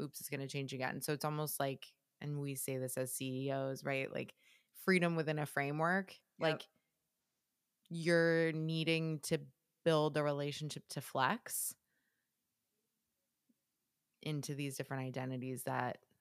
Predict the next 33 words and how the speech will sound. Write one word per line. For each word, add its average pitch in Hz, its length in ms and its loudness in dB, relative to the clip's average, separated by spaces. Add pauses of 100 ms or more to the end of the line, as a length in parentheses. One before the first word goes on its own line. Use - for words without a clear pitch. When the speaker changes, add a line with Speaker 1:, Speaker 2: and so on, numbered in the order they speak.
(160)
Speaker 1:
happen. 120 680 -2 (380)
Speaker 2:
Yeah. 277 140 6
Speaker 1:
Particularly, 185 520 6
I 147 120 6
think 147 280 -4
parenthood 131 500 -2
is 127 140 -2
probably 123 380 -2
the 127 100 -4
biggest 127 360 -6
shift - 320 -6
of 123 120 -4
a 127 200 -4
relationship 135 720 -2
identity, 85 440 -4
right? 170 320 0 (160)
Speaker 2:
For - 160 -12
sure. 160 440 -8 (420)
I 190 120 -2
mean, 180 420 -2
and 196 180 0
finding 160 340 -4
someone 202 360 0
who's 180 220 0
okay 160 260 -2
with 147 100 -6
the 160 80 -10
fact 160 260 -6
that - 100 -6
you 156 180 -6
are 135 220 -4
gonna 139 200 -6
change 156 760 -4